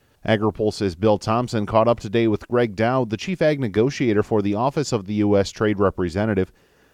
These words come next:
Dowd says even though China didn't reduce its retaliatory tariffs as part of the Phase One deal,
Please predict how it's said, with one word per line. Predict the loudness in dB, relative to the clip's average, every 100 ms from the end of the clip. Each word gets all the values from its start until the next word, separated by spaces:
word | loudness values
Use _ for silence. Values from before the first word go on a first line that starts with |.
| _
Dowd | 2 4 4
says | 2 0 0
even | -2 0
though | 2 0
China | 0 -2 0 -2
didn't | 0 -2 0
reduce | -4 -2 0 0 -2
its | -4 -4
retaliatory | -6 -2 -2 -2 -2 -2 -2
tariffs | -2 -4 -2 -2 0
as | -2 -2
part | -4 0
of | 0 0
the | -4
Phase | -2 -2 -2
One | -4 -2
deal, | 0 2 2